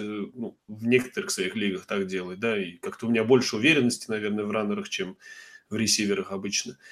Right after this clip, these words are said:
Вот. И, а выбирая здесь уже между Монгомери и Сандерсом, я как-то вот обратил внимание больше на то, что, э, Монгомери, от него жду больше возможности набора тачдаунов, э, в играх. Он неплох на голлайне, и это как вот,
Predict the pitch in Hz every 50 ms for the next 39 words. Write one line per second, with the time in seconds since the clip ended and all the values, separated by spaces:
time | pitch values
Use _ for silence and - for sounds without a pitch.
0 | - - - - - - - _ - - 110 107 101 101 - - - 139 139 143
1 | 143 143 127 131 131 127 123 131 143 135 143 147 143 139 127 139 131 - 135 123
2 | 127 139 131 123 131 131 123 131 127 127 127 127 123 139 139 131 123 127 123 127
3 | 151 156 156 151 131 131 - 123 110 110 131 127 120 117 113 - 120 - - -
4 | 113 107 - 113 113 113 110 - 120 120 123 120 120 117 113 107 113 117 113 107
5 | 107 113 110 104 - 135 123 - - - - 151 117 117 101 - - - - -
6 | - - _ - 120 110 110 107 107 113 123 135 135 131 147 143 139 135 123 123
7 | 123 123 123 127 131 127 127 131 123 120 117 117 131 127 123 120 131 135 127 123
8 | - - - 127 123 120 123 131 127 131 123 120 131 131 131 123 127 127 - -
9 | - 127 123 120 - - _ _ - 101 113 127 123 120 120 123 123 120 131 143
10 | 131 127 127 131 123 120 120 147 160 165 147 123 113 - - - _ _ 101 104
11 | 98 98 95 98 98 98 98 98 95 98 104 113 120 113 107 107 101 - 104 104
12 | 101 101 110 110 110 - - 135 123 - - 113 110 117 120 127 143 151 156 143
13 | 123 117 107 120 123 127 127 127 120 - 120 117 - - - - -